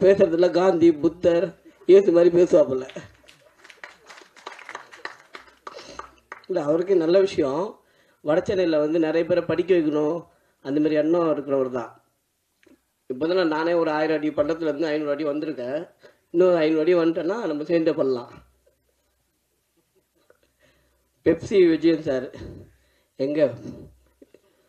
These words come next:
rest room போயிட்டாரா? ஐயோ, நல்லது. இல்ல, அவர் பார்க்கறதுக்கு பயமா இருக்கும். அவரை வந்து கலாய்க்கிற மாதிரி நமக்கு ஒரு character கொடுத்துருக்காப்புல ஆனந்த். எனக்கே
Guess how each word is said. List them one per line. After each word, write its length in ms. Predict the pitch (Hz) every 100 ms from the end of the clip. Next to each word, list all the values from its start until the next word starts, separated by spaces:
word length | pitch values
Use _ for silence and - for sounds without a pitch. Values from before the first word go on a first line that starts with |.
| _ _ _ -
rest 220 | 156 -
room 100 | 196
போயிட்டாரா? 340 | 151 123 139 151
ஐயோ, 360 | 127 147 147 147
நல்லது. 340 | 143 139 139 113 _ _ _ _ _ 571 392 _ 277 _ _ _ _ - _ - - -
இல்ல, 120 | 208
அவர் 180 | 180 170
பார்க்கறதுக்கு 460 | 190 202 208 202 180
பயமா 220 | 175 190 196
இருக்கும். 400 | 165 143 151 190 - - _ _ -
அவரை 220 | 143 196
வந்து 180 | 202 220
கலாய்க்கிற 420 | 202 202 220 214 180
மாதிரி 200 | 202 202
நமக்கு 220 | 165 156
ஒரு 60 | 156
character 360 | 170 175 175
கொடுத்துருக்காப்புல 500 | 135 143 135 127 131 131
ஆனந்த். 320 | 151 139 131 - _ _ _ _ _
எனக்கே 380 | - 156 175 196